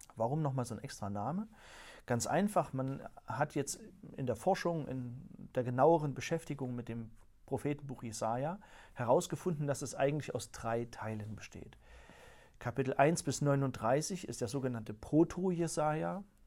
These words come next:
das tatsächlich dem Propheten Jesaja zugeschrieben wird. Und dann gibt es noch den Deutero-Jesaja, der geht von Kapitel vierzig bis Kapitel fünfundfünfzig, und den Trito-Jesaja von Kapitel sechsundfünfzig bis sechsundsechzig.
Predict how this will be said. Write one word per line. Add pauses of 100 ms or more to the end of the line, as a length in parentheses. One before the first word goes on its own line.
das
tatsächlich
dem
Propheten
Jesaja
zugeschrieben
wird. (720)
Und
dann
gibt
es
noch
den
Deutero-Jesaja, (1120)
der
geht
von
Kapitel
vierzig
bis
Kapitel
fünfundfünfzig, (500)
und (320)
den
Trito-Jesaja
von (420)
Kapitel
sechsundfünfzig
bis
sechsundsechzig.